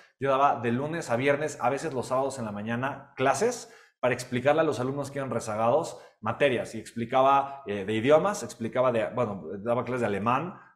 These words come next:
de francés, de inglés, daba, y, y de ciencias, de física, de química, de matemáticas, principalmente eso.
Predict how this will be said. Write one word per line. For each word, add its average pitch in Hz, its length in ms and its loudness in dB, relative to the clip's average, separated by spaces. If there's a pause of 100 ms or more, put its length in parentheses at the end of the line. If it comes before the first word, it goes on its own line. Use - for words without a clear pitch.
de 110 100 -4
francés, 127 840 -4
de 101 120 -8
inglés, 123 800 -2
daba, 127 320 2
y, 147 260 -2
y 127 40 0
de 113 100 2
ciencias, 123 520 -2
de 98 80 -4
física, 143 480 -2
de 107 160 -2
química, 139 560 0
de 110 100 -4
matemáticas, 98 680 -8
principalmente 127 1000 -6
eso. - 180 -12